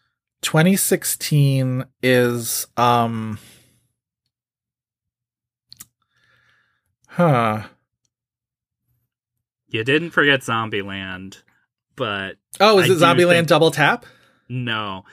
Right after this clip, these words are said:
Speaker 1: Okay.
Speaker 2: but I do think that people forgot that this happened. Specifically that he happened in this.
Speaker 1: That he happened in, oh, it's, um, uh, Batman versus Superman, Dawn of Justice?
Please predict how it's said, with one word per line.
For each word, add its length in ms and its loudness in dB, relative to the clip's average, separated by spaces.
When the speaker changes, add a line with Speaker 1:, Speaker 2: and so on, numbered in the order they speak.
Speaker 1:
Okay. 140 -14
Speaker 2:
but 200 2
I 100 4
do 280 2
think 460 -4
that 160 -2
people 260 -10
forgot 520 -2
that 180 -4
this 240 -2
happened. 540 -12
Specifically 720 0
that 180 4
he 160 -6
happened 360 -2
in 160 -12
this. 460 -14
Speaker 1:
That 100 -6
he 260 -4
happened 400 0
in, 160 -10
oh, 400 6
it's, 500 0
um, 600 2
uh, 280 2
Batman 520 0
versus 320 -4
Superman, 440 -6
Dawn 180 -2
of 80 -6
Justice? 560 -8